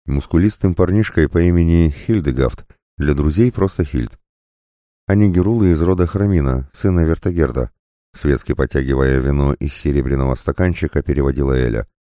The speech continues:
«Того самого, который вместе с Эрвардом Чёрным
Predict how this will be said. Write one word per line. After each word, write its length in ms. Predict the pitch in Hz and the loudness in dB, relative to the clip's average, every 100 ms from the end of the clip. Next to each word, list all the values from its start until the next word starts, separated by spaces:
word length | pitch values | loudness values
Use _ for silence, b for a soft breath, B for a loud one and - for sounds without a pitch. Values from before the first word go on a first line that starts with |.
| _ _ _ - | _ _ _ -4
«Того 240 | 92 92 | 0 0
самого, 460 | - 113 95 82 73 | 0 0 2 2 0
который 400 | - 82 87 85 | -2 -2 0 2
вместе 640 | 82 92 - - 90 82 - | 2 0 -2 0 2 2 -2
с 160 | - | -4
Эрвардом 480 | 98 82 80 78 80 | 0 2 0 0 -2
Чёрным 440 | - 110 82 67 | 0 -2 0 -2